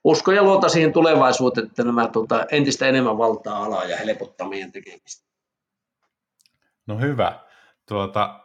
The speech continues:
Speaker 2: siinä, siinä kuultiin, niinku, vähän erilainen näkökulma tai eri, eri päästä, tuota, <clears throat> Suomea ja, ja, tuota, vähän erilaisesta toiminnosta kuin mitä, mitä viime,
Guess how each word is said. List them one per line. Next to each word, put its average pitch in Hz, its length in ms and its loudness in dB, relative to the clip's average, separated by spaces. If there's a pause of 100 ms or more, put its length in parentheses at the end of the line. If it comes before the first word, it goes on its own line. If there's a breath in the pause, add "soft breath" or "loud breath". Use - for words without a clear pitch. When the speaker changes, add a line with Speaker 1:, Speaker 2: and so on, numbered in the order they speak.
Speaker 2:
siinä, 107 480 -6
siinä 104 280 -4
kuultiin, 98 600 -8
niinku, 92 360 -12 (340 soft breath)
vähän 107 280 0
erilainen 107 480 0
näkökulma 98 840 -6 (480)
tai 101 220 -2
eri, 131 320 -2
eri 127 240 -2
päästä, 117 640 0 (160)
tuota, 98 340 -6 (480)
<clears throat> 131 320 -4 (680 loud breath)
Suomea 117 640 2
ja, 101 220 0
ja, 95 120 -4
tuota, 98 300 -6
vähän 104 260 -2
erilaisesta 104 480 -2
toiminnosta 104 600 -4
kuin 104 120 -8
mitä, 101 280 -4 (160)
mitä 107 300 -4
viime, 127 440 -4